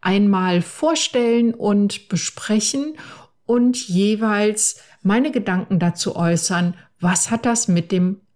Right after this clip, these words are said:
Angehörigsein auf sich? Fangen wir an mit dem grundlegendsten aller menschlichen Bedürfnisse, und das ist das Bedürfnis nach Bindung. Du kannst dir vorstellen,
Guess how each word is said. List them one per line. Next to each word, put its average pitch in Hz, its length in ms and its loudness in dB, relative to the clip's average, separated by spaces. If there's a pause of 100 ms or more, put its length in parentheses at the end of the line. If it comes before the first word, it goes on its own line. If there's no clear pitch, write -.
(160)
Angehörigsein 156 1600 0 (280)
auf 143 280 -2
sich? - 420 -12 (960)
Fangen 311 300 -2
wir - 140 -2
an 226 120 2
mit 220 180 0
dem 202 220 2
grundlegendsten 214 1500 -2
aller 180 300 0
menschlichen 175 640 0
Bedürfnisse, 185 760 0
und 175 220 -2
das 220 160 -2
ist 233 180 -4
das 196 180 -6
Bedürfnis 170 680 -2
nach 170 300 -2 (200)
Bindung. 170 680 0 (480)
Du 175 60 -4
kannst 247 240 0
dir 233 80 -2
vorstellen, 202 720 0